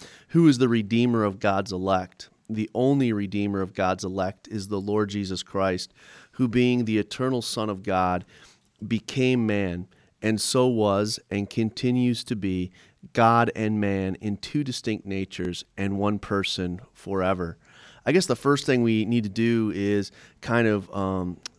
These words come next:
define this, that the idea of mediator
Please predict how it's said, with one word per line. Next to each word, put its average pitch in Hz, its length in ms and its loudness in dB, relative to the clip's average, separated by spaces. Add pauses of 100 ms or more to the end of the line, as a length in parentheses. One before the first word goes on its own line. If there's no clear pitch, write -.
define 117 560 0
this, 95 380 -2
that 101 300 0 (380)
the 107 480 2
idea 120 460 2
of 101 260 -2
mediator 113 720 2